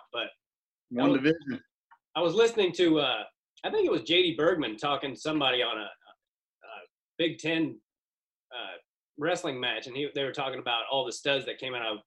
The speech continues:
Speaker 1: out of Indiana, and I didn't even realize how many studs came out of there. Did you lose to Angel in the finals?
Speaker 2: No, it was the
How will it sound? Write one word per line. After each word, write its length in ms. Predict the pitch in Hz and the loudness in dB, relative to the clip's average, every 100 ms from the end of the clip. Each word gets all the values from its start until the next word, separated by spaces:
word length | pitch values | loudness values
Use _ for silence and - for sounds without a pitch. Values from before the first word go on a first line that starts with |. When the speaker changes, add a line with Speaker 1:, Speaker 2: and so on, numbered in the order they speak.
| - | -10
Speaker 1:
out 100 | 120 | -8
of 100 | 104 | -4
Indiana, 440 | 127 117 120 117 | -4 0 0 -2
and 100 | 101 | -6
I 40 | 113 | -6
didn't 160 | 170 | -4
even 160 | 139 107 | -4 -2
realize 560 | 113 143 113 104 104 - _ _ _ | -2 -2 -2 -2 -6 -12 _ _ _
how 60 | 135 | -8
many 120 | 123 | -8
studs 300 | 110 139 117 | -6 -6 -6
came 160 | - 127 | -6 -4
out 120 | 127 | -4
of 60 | 110 | -4
there. 100 | 107 | -2
Did 200 | 165 190 | 0 0
you 100 | 226 | 0
lose 200 | 240 247 | -2 0
to 80 | 170 | 2
Angel 340 | 180 190 175 | 2 2 2
in 120 | 175 | 2
the 100 | 156 - | 2 0
finals? 500 | 151 202 247 269 - _ _ _ - | 0 2 2 -2 -8 _ _ _ -4
Speaker 2:
No, 460 | 117 123 123 120 | 2 6 8 8
it 220 | 123 - | 4 -2
was 200 | 127 110 | -6 -8
the 100 | - | -12